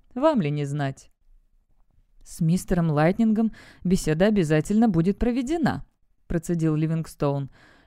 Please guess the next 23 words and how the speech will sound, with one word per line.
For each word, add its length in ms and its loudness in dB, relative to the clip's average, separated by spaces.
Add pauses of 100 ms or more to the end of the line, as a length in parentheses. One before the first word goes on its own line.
Ленору 480 2
он 140 0
боялся 560 0
и 80 2
ненавидел, 760 0
как, 200 -2
впрочем, 400 -4
и 60 -2
всякий 440 -2
здравомыслящий 840 -2
житель 380 -2
королевства. 720 -6 (480)
Связываться 680 0
с 100 -6
грозной 440 0
леди 360 0
дураков 520 -2
найдётся 440 -4
ещё 340 -4
меньше, 420 -2
чем 220 -2
с 80 -4
Блэквудами. 760 -6